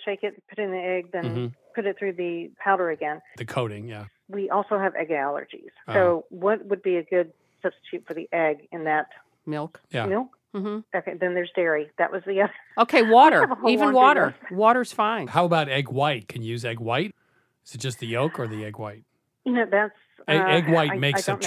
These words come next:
Speaker 1: know.
Speaker 2: terrific coating.
Speaker 3: Yeah.
Speaker 2: I use that
Speaker 3: Mm-hmm.
Speaker 2: all the time. It's really crispy.
Speaker 3: Or you could use stock. It's sort of a wetness that glues the coating to the flour that's already on the fish.
Speaker 1: So it's not the viscosity of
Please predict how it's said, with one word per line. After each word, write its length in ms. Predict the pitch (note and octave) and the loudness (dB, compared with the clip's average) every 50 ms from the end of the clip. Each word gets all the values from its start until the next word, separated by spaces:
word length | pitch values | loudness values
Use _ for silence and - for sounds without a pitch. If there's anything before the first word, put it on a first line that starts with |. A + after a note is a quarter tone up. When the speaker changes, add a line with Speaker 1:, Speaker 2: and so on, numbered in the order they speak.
| D3 C#3 | -4 -4
Speaker 1:
know. 80 | C3 | -4
Speaker 2:
terrific 540 | B2 B2 C3 D3+ E3 D#3+ - - A2+ G2 - | -4 -2 0 2 2 0 0 -4 -12 -12 -10
coating. 420 | - - A#2 G#2 G2 G2 F#2+ G2 _ - | -10 -8 -8 -8 -10 -12 -18 -20 _ -12
Speaker 3:
Yeah. 340 | E3 E3 E3 D3+ D3+ D3 C#3 _ - | -10 -8 -8 -8 -10 -12 -12 _ -6
Speaker 2:
I 60 | C3 | -4
use 200 | C3+ C3+ C3 A#2+ | -4 -2 -2 -2
that 140 | B2+ A#2 A2 | -4 -2 -2
Speaker 3:
Mm-hmm. 80 | A#2 C3+ | 0 0
Speaker 2:
all 80 | C#3 | 0
the 60 | B2+ A2+ | -2 -2
time. 260 | - C3 B2+ A#2+ A2 | -4 -4 -4 -4 -4
It's 180 | G#2+ G#2 - | -8 -10 -10
really 520 | A2+ A2+ A#2 B2+ C#3+ C#3+ C#3 C3 A2+ G#2+ F#2+ | -10 -8 -6 -4 -2 -2 -2 -2 -4 -6 -8
crispy. 500 | - - A#2 G2+ - - - A2 G2+ - _ _ _ _ - | -10 -10 -10 -10 -10 -12 -16 -18 -18 -20 _ _ _ _ -8
Speaker 3:
Or 140 | A3 G#3+ G#3+ | -6 -4 -4
you 100 | G#3 G#3+ | -4 -4
could 140 | - A3+ F3+ | -6 -4 -4
use 160 | F#3 F3+ F3+ | -4 -4 -4
stock. 500 | - - - E3+ D#3+ D3+ A#2+ - - - - _ _ _ - | -4 -2 -2 0 0 0 -4 -6 -10 -16 -20 _ _ _ 0
It's 220 | G3+ A3+ F#3 - | 0 0 0 0
sort 140 | - C4+ A#3 | 0 0 0
of 100 | A3+ G3 | 2 2
a 60 | F3+ | 0
wetness 500 | E3 D#3+ F3+ F3 - - F#3+ E3+ D#3+ - | 2 2 0 0 0 -2 -2 -2 -2 -4
that 280 | - E3 D3 C3 - - | -6 -6 -6 -6 -6 -4
glues 380 | - G3 G3 G3 F#3+ F#3 F3 - | 0 2 2 4 2 0 0 -2
the 280 | - D#3 C#3+ C3+ - - | -2 -2 -2 -2 -6 -8
coating 420 | - - F3 E3+ D#3+ D#3 C#3+ C3 - | -6 -4 -2 -2 -2 -4 -6 -6 -10
to 180 | - - D3+ | -8 -8 -6
the 200 | B2+ - C3+ B2 C#3 | -6 -6 -8 -8 -10
flour 560 | - - - D3 C#3 C3 B2 C3 B2 - - _ _ _ _ _ _ | -12 -8 -4 -4 -4 -4 -4 -6 -8 -8 -12 _ _ _ _ _ _
that's 260 | - D3 C3 C3 - C#3 | -8 -8 -8 -8 -8 -8
already 240 | C#3 B2+ B2+ - | -8 -8 -8 -8
on 220 | B2+ A#2+ B2 A#2+ - | -10 -10 -10 -10 -12
the 120 | - - - _ _ _ | -12 -14 -18 _ _ _
fish. 380 | - - A1 - - - - _ _ _ _ _ _ _ _ _ - - - | -14 -14 -14 -14 -16 -20 -20 _ _ _ _ _ _ _ _ _ -14 -6 -2
Speaker 1:
So 100 | B3+ A#3+ | 0 0
it's 120 | A3 A#3 | 0 2
not 120 | C4+ B3 G#3 | 0 0 0
the 60 | F#3 | -2
viscosity 680 | F#3 F#3 _ - - A3 A3 G#3+ - - G#3 F#3+ F#3+ - | -8 -12 _ -2 0 0 0 0 -2 -4 -6 -4 -4 -2
of 220 | F3+ F#3 F3+ D#3+ | -2 -2 -2 -4